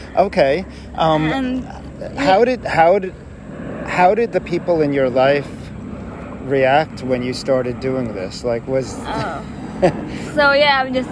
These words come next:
Speaker 2: really that, like, saying that, you know, we, we started from that, but, uh, now it, now we work with, like, lots of wars and lots of different things. So that
Speaker 1: Right,
Speaker 2: was the,
Speaker 1: it's a
Speaker 2: that
Speaker 1: lot
Speaker 2: was
Speaker 1: of
Speaker 2: the
Speaker 1: different
Speaker 2: start.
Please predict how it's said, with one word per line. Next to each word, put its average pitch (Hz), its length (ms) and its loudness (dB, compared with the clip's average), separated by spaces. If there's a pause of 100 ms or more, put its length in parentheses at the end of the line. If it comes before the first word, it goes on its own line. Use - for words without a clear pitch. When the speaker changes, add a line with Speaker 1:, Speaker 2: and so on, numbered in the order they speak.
Speaker 2:
really 262 200 -2
that, 247 160 -2 (100)
like, 247 220 0
saying 247 320 -4
that, 220 140 2 (360)
you 262 60 -2
know, 277 380 -4
we, 269 140 0
we - 60 2
started 269 280 2
from 226 200 -6 (220)
that, 285 300 0
but, 240 220 0
uh, - 220 -2
now 233 280 0
it, 220 120 -6 (560)
now 254 160 4
we 254 100 6
work 233 220 0
with, 226 120 -6
like, 220 160 0
lots 233 200 -2
of 220 180 -2
wars 233 240 2
and 220 140 -4
lots 226 160 -4
of 196 80 -6
different 247 300 -6
things. 339 220 -6
So 247 120 -4
that - 80 8
Speaker 1:
Right, 135 200 6
Speaker 2:
was - 60 -2
the, - 80 -4
Speaker 1:
it's - 80 -4
a - 60 4
Speaker 2:
that 254 100 4
Speaker 1:
lot 247 60 4
Speaker 2:
was 254 80 4
Speaker 1:
of 240 60 0
Speaker 2:
the 247 60 -2
Speaker 1:
different 247 300 0
Speaker 2:
start. 359 200 0